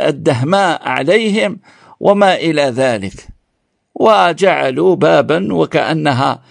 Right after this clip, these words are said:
مسألة علمية جواز الإنكار العلني على ولاة الأمور،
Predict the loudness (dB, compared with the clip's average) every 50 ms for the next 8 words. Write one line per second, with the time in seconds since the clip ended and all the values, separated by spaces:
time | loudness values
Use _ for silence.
0 | _ _ _ 0 0 0 0 0 -4 -6 -4 -2 0 0 0 0 -2 -4 -4 -4
1 | -2 -2 -2 -2 0 0 -2 -2 0 2 2 4 4 4 6 4 4 4 2 -2
2 | -2 -2 -4 -2 -2 -2 -2 -2 0 0 2 2 2 0 0 0 0 0 2 2
3 | 2 4 2 2 2 0 -2 -2 -2 -6 -10 -18 -20 -14 -8 -4 -4 -2 0 0
4 | 2 2 2 2 2 0 -2 -2 -2 0 2 2 2 2 0 -2 -2 -2 -2 0
5 | -2 -2 -4 -4 -4 -4 -4 -4 -4 -6 -8 -10